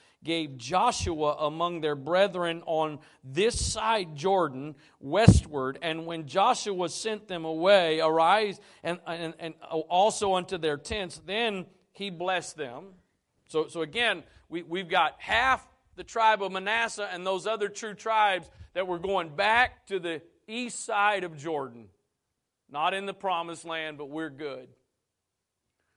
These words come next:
But half of the tribe of Manasseh says, we're, we're staying.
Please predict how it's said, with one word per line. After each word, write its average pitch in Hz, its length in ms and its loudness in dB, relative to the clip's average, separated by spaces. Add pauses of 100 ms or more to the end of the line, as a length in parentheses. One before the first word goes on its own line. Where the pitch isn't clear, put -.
(160)
But 190 100 -12
half 269 460 4
of 214 140 -2
the 196 80 -4
tribe 208 440 2
of 170 120 -8
Manasseh 175 680 -2
says, 175 640 -4 (1080)
we're, 220 540 0 (840)
we're 202 160 -4
staying. 165 640 -4